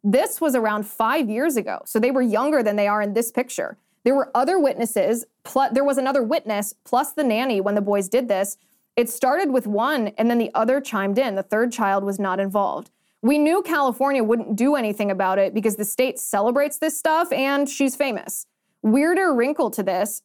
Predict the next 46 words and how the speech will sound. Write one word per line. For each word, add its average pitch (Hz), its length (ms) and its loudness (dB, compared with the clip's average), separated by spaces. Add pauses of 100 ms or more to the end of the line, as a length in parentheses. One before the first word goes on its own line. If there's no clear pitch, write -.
Robbie 208 220 0
Starbuck 196 400 -2
says, 208 240 -2
"I 220 80 2
worked 233 340 0
with 330 140 0
Megan 214 320 0
once 220 300 -2
on 202 120 -4
a 196 40 -4
small 208 320 -2
shoot 240 480 -2
about 208 240 0
a 202 40 0
year 196 240 0
or 247 80 2
so 240 240 0
before 214 280 -2
she 208 100 -4
moved 202 320 0
into 220 240 0
our 196 80 2
community, 214 560 -2 (180)
and 226 120 0
she 320 80 2
was 320 100 4
very 330 220 2
nice 349 240 0
to - 80 -2
me. - 160 -6
So 247 160 0
I 254 80 2
was 285 120 0
shocked 285 360 -2
when 220 100 -2
this 202 140 -4
happened 233 320 -2
later 202 260 2
on. 226 220 -2 (200)
Just 254 200 0
a - 20 2
very 240 320 2
weird 269 320 2
situation, 214 600 0
but 196 160 -2
clearly 320 640 2